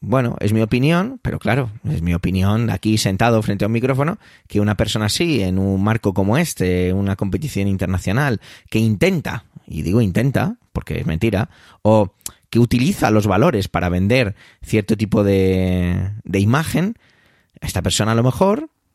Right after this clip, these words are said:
y no es que tenga nada en contra de ella, ni muchísimo menos, ¿eh? Que no la conozco, me da igual. A lo mejor esta persona, pues no debería vol-, no de-, no podía haber vuelto a coger un balón de fútbol de manera profesional. Así, directamente, tajantemente. Me viene a la memoria,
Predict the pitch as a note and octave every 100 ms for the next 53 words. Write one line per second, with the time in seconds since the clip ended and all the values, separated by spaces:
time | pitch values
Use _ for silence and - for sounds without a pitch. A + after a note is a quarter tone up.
0 | - E2+ E2 E2+ E2 G#2+ - C#3 G2+ F#2
1 | F#2 F2+ F2+ E2 F#2 D3 F#2 F2 D3 E3+
2 | C3 A#2+ - - _ - E2+ F#2 F#2+ C3+
3 | G#2 F2 B2 F#3+ _ _ - - - -
4 | _ _ - G#2 E2+ F#2 F#2 G2+ A2 C#3+
5 | A3 A#2+ G3+ D3+ F#2 F2 F2 F2 D2 F2
6 | G#2 D#3 C#3 - C3+ F3+ D3 A2 G2+ G2
7 | F#2 - _ G2+ A2 G#2 G2+ G2+ - G2
8 | F#2 F#2 F#2 F2 G2 B2+ C#3+ F2 E2+ E2+
9 | D#2 F2+ G#2+ - - - B2+ F2+ E3 -
10 | G#2+ G2 F#2 - A2 F3 D#3+ G2+ E2 E2
11 | - - _ - - A#2+ A#2+ A#2 A#2 B2+
12 | E3 F#3+ F#3